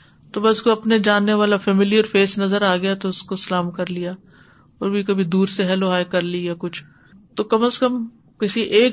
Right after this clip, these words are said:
دو سے تو ڈھنگ سے جا کے خود، خود سلام کر کے محبت سے ملنا چاہیے، اور نیت یہی ہونی چاہیے کہ اس کا بدلہ ہمیں اللہ تعالیٰ اپنی مہمانی کے ساتھ دے۔ اور خود آگے بڑھنا چاہیے،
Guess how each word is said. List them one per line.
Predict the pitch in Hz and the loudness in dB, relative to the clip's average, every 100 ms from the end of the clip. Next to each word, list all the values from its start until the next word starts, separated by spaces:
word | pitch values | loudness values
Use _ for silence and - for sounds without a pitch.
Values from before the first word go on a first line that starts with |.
| 196 | 4
دو | 202 | 2
سے | 196 220 | 2 -4
تو | 214 | -4
ڈھنگ | 185 185 190 | -2 -2 -2
سے | 214 | -2
جا | 190 175 | 0 -2
کے | 175 180 | -4 -8
خود، | - 185 - _ - - - | -6 -6 -8 _ -20 -20 -4
خود | - 247 - | 2 2 2
سلام | 214 196 190 | 2 4 2
کر | 190 185 | 0 -2
کے | 185 190 175 - _ _ 180 | -2 -8 -8 -12 _ _ -6
محبت | 185 165 196 | -4 0 -2
سے | 196 185 | 0 0
ملنا | 180 175 180 | 0 0 -2
چاہیے، | 185 170 175 - - - - - _ _ - | -2 -2 -4 -8 -18 -20 -20 -20 _ _ -12
اور | 175 180 170 175 | -4 -4 -4 -2
نیت | 185 208 220 208 | 2 4 4 4
یہی | 233 214 | 2 2
ہونی | 185 180 | 0 -2
چاہیے | 180 175 180 185 | -4 -4 -4 -4
کہ | 185 | -6
اس | 180 | -6
کا | - 175 | -4 -4
بدلہ | 170 180 | -4 -4
ہمیں | 175 180 | -4 -4
اللہ | 165 170 170 | -4 -4 -6
تعالیٰ | 165 170 175 - _ _ _ _ 170 | -6 -6 -12 -20 _ _ _ _ -10
اپنی | 180 180 | -4 -4
مہمانی | 175 165 170 170 175 | -2 -2 -2 -2 -2
کے | 170 | -6
ساتھ | 175 165 160 | -6 -6 -6
دے۔ | 170 180 _ _ _ - - | -8 -8 _ _ _ -14 -6
اور | 170 165 170 160 165 - _ _ - | -4 -2 -4 -8 -12 -18 _ _ 0
خود | 294 | 2
آگے | 247 202 196 | 4 4 2
بڑھنا | 175 165 170 | 2 0 -2
چاہیے، | 165 170 165 | -4 -6 -6